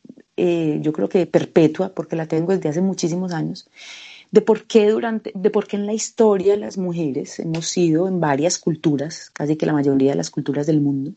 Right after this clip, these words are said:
en qué momento las mujeres empezamos a ser aplastadas de la manera en que lo empezamos a hacer, ¿cierto? Que ahora, eh, con la cuarta ola del feminismo, o la llamada, pues, cuarta ola del feminismo, se está revisando la historia desde todos los puntos de vista.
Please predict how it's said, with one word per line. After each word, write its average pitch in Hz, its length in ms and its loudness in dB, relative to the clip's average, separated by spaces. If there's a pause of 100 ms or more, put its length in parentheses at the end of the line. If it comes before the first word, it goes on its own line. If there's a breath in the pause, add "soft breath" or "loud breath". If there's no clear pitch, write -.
(840 loud breath)
en 214 160 6
qué 208 180 2
momento 233 800 4
las 175 220 -4
mujeres 170 300 0
empezamos 160 380 -4
a 170 80 -4
ser 147 220 -2
aplastadas 147 680 -4
de - 100 0
la 151 60 -2
manera 135 300 -2
en 131 80 -2
que 147 120 -4
lo 139 100 0
empezamos 123 400 -6
a 139 60 -12
hacer, 208 200 -8 (100)
¿cierto? - 420 -12 (640 loud breath)
Que 240 100 6
ahora, 208 540 4
eh, 165 220 -14
con 165 160 -10
la 151 80 -6
cuarta 156 360 -6
ola 185 120 -2
del 190 100 -2
feminismo, 190 520 -4
o 185 40 -6
la 156 120 -2
llamada, 151 580 -2
pues, - 220 -14
cuarta - 320 -18
ola 160 100 -12
del 160 100 -16
feminismo, 151 540 -8 (560 soft breath)
se - 140 0
está 165 200 0
revisando 180 580 0
la 185 100 -2
historia 160 320 -6
desde 160 120 -6
todos 147 180 -6
los 165 140 -10
puntos 156 320 -6
de 151 120 0
vista. 160 460 -6